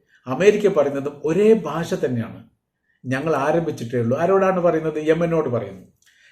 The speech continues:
"ഞങ്ങൾ ആരംഭിച്ചിട്ടേ ഉള്ളൂ, ഇനിയും ഇതിനേക്കാൾ രൂക്ഷമായിരിക്കുന്ന ആക്രമണങ്ങൾ നിങ്ങൾക്ക് പ്രതീക്ഷിക്കാമെന്ന തരത്തിൽ."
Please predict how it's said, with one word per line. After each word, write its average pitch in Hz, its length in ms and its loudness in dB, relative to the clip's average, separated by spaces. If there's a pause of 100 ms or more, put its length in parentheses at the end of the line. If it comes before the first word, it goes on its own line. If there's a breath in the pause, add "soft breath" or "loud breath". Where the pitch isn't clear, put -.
(120)
"ഞങ്ങൾ 196 260 2
ആരംഭിച്ചിട്ടേ 185 640 6
ഉള്ളൂ, 139 400 0
ഇനിയും 147 340 -4
ഇതിനേക്കാൾ 160 640 0
രൂക്ഷമായിരിക്കുന്ന 131 1120 -2 (280 loud breath)
ആക്രമണങ്ങൾ 127 600 0 (300)
നിങ്ങൾക്ക് 123 400 -2
പ്രതീക്ഷിക്കാമെന്ന 113 920 -8
തരത്തിൽ." 92 340 -16